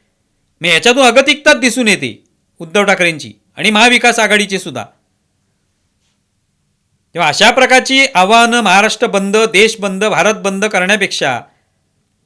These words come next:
इतर मार्गाने आपण कसं निवडून येऊ, या सरकारपेक्षा आपण कसे श्रेष्ठ आहोत, सरस आहोत, हे दाखवण्याच्या अनेक संधी असतात. त्या संधी साधा आणि करून दाखवा.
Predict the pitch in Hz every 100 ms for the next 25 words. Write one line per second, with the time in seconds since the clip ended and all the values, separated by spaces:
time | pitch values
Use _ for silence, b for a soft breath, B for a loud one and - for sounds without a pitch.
0 | _ - 131 214 269 247 233 226 240 233
1 | 240 226 214 262 208 190 214 233 190 127
2 | 110 _ _ _ 147 202 214 202 226 226
3 | 226 240 208 175 240 240 226 240 240 -
4 | - 190 - 240 190 156 123 - _ _
5 | - 190 233 220 160 135 - _ _ _
6 | 175 208 202 226 240 233 226 262 269 240
7 | 220 240 202 - 120 - _ _ _ _
8 | _ _ _ _ _ _ _ _ - 190
9 | 202 185 240 233 214 233 233 247 254 269
10 | 254 196 160